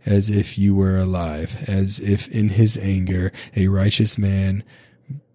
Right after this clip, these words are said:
shall be glad when he sees the vengeance of the ungodly. He shall wash his hands in the blood of the sinner.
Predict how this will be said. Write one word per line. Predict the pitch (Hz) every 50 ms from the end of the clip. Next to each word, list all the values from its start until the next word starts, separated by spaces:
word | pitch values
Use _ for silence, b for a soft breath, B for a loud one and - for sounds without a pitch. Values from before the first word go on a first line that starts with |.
| _ _ -
shall | - - - 113 104 101
be | 101 104 104 104 104
glad | - - 110 104 101 101 101 98
when | 98 98 98 101
he | 82 104 104 104
sees | - - - 104 101 101 104 - -
the | - 95
vengeance | 98 101 98 98 101 101 101 101 98 98 - - -
of | - 104 107 104 104 101
the | 98 98
ungodly. | 98 95 98 98 98 101 92 90 87 85 85 85 80 82
He | - - - - - - 107 98
shall | - - - 98 95 95
wash | 95 98 98 104 - - -
his | 120 107 -
hands | - - 107 101 101 101 104 104 -
in | 101 98
the | 98 95
blood | 92 95 98 95 95 95 98
of | 98 110
the | 107 107 98 101
sinner. | 104 - 101 - - 95 87 85 82 78 80